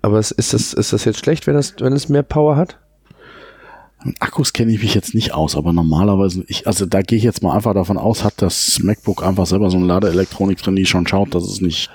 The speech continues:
Speaker 2: äh,
Speaker 1: Das
Speaker 2: kaputt
Speaker 1: würde ich
Speaker 2: geladen
Speaker 1: gerade
Speaker 2: wird.
Speaker 1: sagen, das
Speaker 2: Also,
Speaker 1: wird das so einfach so drosseln, was
Speaker 2: das
Speaker 1: es
Speaker 2: ist ja
Speaker 1: braucht.
Speaker 2: alles Hightech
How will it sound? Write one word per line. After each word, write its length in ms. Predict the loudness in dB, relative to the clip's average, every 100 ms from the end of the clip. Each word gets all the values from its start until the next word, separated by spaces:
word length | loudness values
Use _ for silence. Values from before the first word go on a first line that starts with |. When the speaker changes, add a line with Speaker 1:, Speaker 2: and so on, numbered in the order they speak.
| -16
Speaker 2:
äh, 180 | -6 -4
Speaker 1:
Das 160 | -2 -2
Speaker 2:
kaputt 20 |
Speaker 1:
würde 40 |
ich 80 | -2
Speaker 2:
geladen 240 | 0 2 2
Speaker 1:
gerade 60 |
Speaker 2:
wird. 80 | 2
Speaker 1:
sagen, 140 | 2 2
das 80 | 0
Speaker 2:
Also, 40 |
Speaker 1:
wird 100 | 0
das 100 | 0
so 60 | 0
einfach 240 | 0 0
so 120 | 0 0
drosseln, 400 | 0 0 2 2
was 120 | 2
Speaker 2:
das 140 | 2
Speaker 1:
es 80 | 0
Speaker 2:
ist 60 | 2
ja 60 |
Speaker 1:
braucht. 100 | 2
Speaker 2:
alles 220 | 2 0 0
Hightech 300 | 0 0